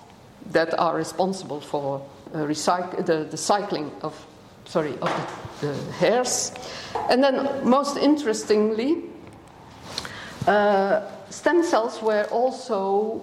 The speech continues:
uh, described in rodent incisors. Now, rodent incisors are a peculiar type of, uh, of teeth. They are not replaced, but they are continuously growing. Mm, they are worn off at the tip,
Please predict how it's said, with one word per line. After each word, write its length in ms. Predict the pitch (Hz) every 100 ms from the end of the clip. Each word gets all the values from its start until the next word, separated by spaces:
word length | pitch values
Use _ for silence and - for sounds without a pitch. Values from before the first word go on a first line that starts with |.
| -
uh, 380 | - 175 165 160
described 760 | 165 214 - 185 170 190 - - -
in 220 | 202 190 190
rodent 460 | 220 220 220 214
incisors. 880 | 185 180 - 190 143 135 - - -
Now, 180 | 165 170
rodent 440 | 196 254 285 277 226
incisors 580 | 202 208 240 262 233
are 160 | 202 175
a 40 |
peculiar 640 | 180 202 - 247 285 220 185
type 360 | - 180 165
of, 140 | 156 156 - - - - -
uh, 420 | 165 151 147 147 165 - - -
of 200 | 180 - -
teeth. 380 | 233 262 269 -
They 160 | 208
are 120 | 175
not 320 | 175 233 - 254
replaced, 800 | 214 170 156 170 349 - - - - - -
but 120 | 220
they 140 | 233
are 100 | 233 233
continuously 720 | 240 226 247 254 220 - 196
growing. 560 | 180 170 185 156 139 - - - -
Mm, 220 | 190 247
they 160 | 185 160
are 300 | 160 156 165 - -
worn 360 | 185 220 220
off 240 | 208 226 -
at 160 | 190
the 80 | 165
tip, 280 | - 262